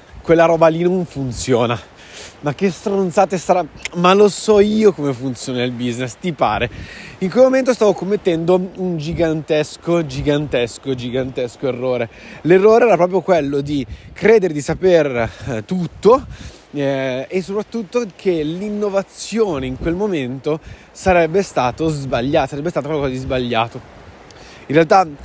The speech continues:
il tarlo un po' in testa ce l'avevo, pensavo che potesse essere, non so, qualche idea magari intelligente, ma la realtà è che avevo paura, paura del cambiamento. Ed ecco che oggi volevo proprio dirti questo: se sei un leader,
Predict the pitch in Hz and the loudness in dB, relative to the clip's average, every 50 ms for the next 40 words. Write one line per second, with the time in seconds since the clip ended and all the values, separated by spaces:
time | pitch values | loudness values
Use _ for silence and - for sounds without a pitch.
0 | - - - - - - 147 151 123 - 185 190 185 170 151 139 143 143 143 135 | -18 -18 -20 -12 -8 -6 -6 -6 0 2 2 4 4 2 0 -2 -6 -8 -8 -6
1 | 131 151 147 147 131 175 170 165 160 - - 127 117 - 147 160 180 175 170 185 | -6 -6 -6 -4 -2 -2 -2 -2 -2 -6 -10 -12 -10 -4 -2 0 0 0 2 0
2 | 185 170 147 127 110 - 170 175 170 160 - - 196 170 151 143 127 139 135 113 | 0 0 -2 -6 -6 -4 -2 -2 -2 -4 -2 0 0 0 0 -4 -8 -8 -10 -10
3 | 143 143 - 151 151 - - - 151 143 143 - - - 120 120 123 127 127 - | -10 -6 -4 -4 -4 -4 -6 -6 -4 -4 -4 -4 -8 -10 -8 -8 -8 -8 -6 -2
4 | - 143 123 107 - - - - - - - - - 131 135 123 - 131 123 123 | -2 0 0 -2 -4 -12 -20 -20 -20 -20 -8 -2 0 0 0 0 -2 -6 -2 0
5 | 139 135 127 120 110 98 117 123 123 139 135 127 127 117 - - - - - - | 2 2 2 0 -2 -6 -8 -6 -2 -2 -2 -2 -2 -6 -8 -12 -18 -20 -20 -20
6 | - - - - - 131 139 147 127 - 135 143 170 185 151 143 143 143 147 151 | -20 -20 -20 -16 -12 -10 -8 -8 -6 -6 -4 -4 -4 -2 -2 0 0 0 0 -2
7 | 147 131 175 180 175 165 156 147 147 135 147 151 160 160 143 - 170 175 165 - | -2 -2 0 0 0 2 0 0 0 0 0 0 0 -2 -2 -4 -6 -6 -6 -4
8 | 165 151 139 139 156 165 - 175 147 131 143 143 135 127 110 - - - - - | -4 -2 0 0 0 0 0 0 0 0 0 0 -2 -4 -4 -6 -12 -18 -20 -20
9 | - - - - - - 175 175 196 226 247 226 214 180 - - 160 147 143 135 | -18 -18 -18 -14 -2 0 2 4 6 4 6 6 4 2 2 -2 -4 -4 -4 -4
10 | 123 120 113 110 113 - 170 190 233 220 - - 202 185 160 143 - - - - | -4 -4 -4 -4 -2 -2 0 0 0 0 2 2 2 2 2 0 -8 -16 -20 -20
11 | - - - - - - - - - - - - - - - - - - - - | -20 -20 -20 -20 -20 -20 -20 -20 -20 -20 -20 -20 -20 -20 -20 -20 -18 -4 2 4
12 | 214 226 214 170 156 139 151 165 175 220 226 208 196 170 175 170 - 151 - 156 | 4 6 6 4 2 2 4 4 4 6 6 4 4 2 0 -2 -4 -2 2 2
13 | 151 135 - - - - 113 143 147 - - 247 185 135 123 131 147 135 127 123 | 2 2 2 -2 -6 -8 -10 -10 -4 -2 -2 -2 -2 -4 -6 -6 -4 -2 -2 -2
14 | 117 | -4